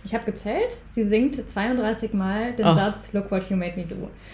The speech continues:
Speaker 1: Und das ist, glaub ich, auch das, was mich persönlich so ein bisschen ickt, wo ich dann auch so denke,
Speaker 2: <laughs>
Speaker 1: "Ich muss das jetzt nicht noch fünfmal hören, ich
Speaker 2: Bitte
Speaker 1: kann das
Speaker 2: hör auf.
Speaker 1: auch skippen."
Speaker 2: Ja, das stimmt schon.
Speaker 1: Ähm, aber dennoch ist es ein iconic Lied, weil,
Speaker 2: Ist es.
Speaker 1: haltet euch fest,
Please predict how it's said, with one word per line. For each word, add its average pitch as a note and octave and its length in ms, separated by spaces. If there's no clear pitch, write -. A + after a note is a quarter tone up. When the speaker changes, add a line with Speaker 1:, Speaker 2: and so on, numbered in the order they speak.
Speaker 1:
Und G#3+ 120
das A3 160
ist, - 80
glaub A3 140
ich, G#3+ 140
auch G3+ 80
das, G#3 220
was G3+ 160
mich G#3 180
persönlich G3+ 380
so F#3+ 60
ein F#3+ 60
bisschen F#3+ 280
ickt, - 320
wo F#3+ 80
ich F#3+ 100
dann G3 140
auch F3 100
so A3 100
denke, B3+ 120
Speaker 2:
<laughs> C4+ 300
Speaker 1:
"Ich D#4+ 80
muss G3+ 100
das G3 160
jetzt F#3+ 180
nicht G3+ 220
noch G3+ 260
fünfmal G3+ 540
hören, G#3+ 240
ich A#3 60
Speaker 2:
Bitte G3 180
Speaker 1:
kann F#3+ 100
das F#3 100
Speaker 2:
hör F#3+ 40
auf. F#3+ 120
Speaker 1:
auch G3+ 60
skippen." B3+ 460
Speaker 2:
Ja, D#3+ 260
das D#3 220
stimmt F3 260
schon. D#3 320
Speaker 1:
Ähm, G#3+ 360
aber B3 200
dennoch D#4+ 420
ist B3+ 140
es B3 180
ein A3+ 280
iconic C4+ 580
Lied, G#4+ 760
weil, A#3+ 200
Speaker 2:
Ist - 140
es. - 140
Speaker 1:
haltet A#3 220
euch G#3+ 160
fest, G#3 540